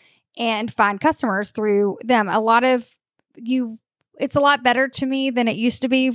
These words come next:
owning a business. Um, my community has really come, we have a ton of buy locals, one of my favorites, but we have a ton of local business groups. Um, and we all just support each other and refer people.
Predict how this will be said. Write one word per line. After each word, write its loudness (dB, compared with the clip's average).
owning 0
a 2
business. 0
Um, 0
my 2
community -2
has -4
really 0
come, 0
we 0
have 0
a -8
ton -2
of -2
buy 4
locals, 0
one -2
of -4
my 2
favorites, -2
but -4
we -6
have -4
a -6
ton -4
of 0
local 2
business -2
groups. 0
Um, -6
and 0
we 0
all 2
just -2
support -4
each -4
other 2
and 0
refer -2
people. 0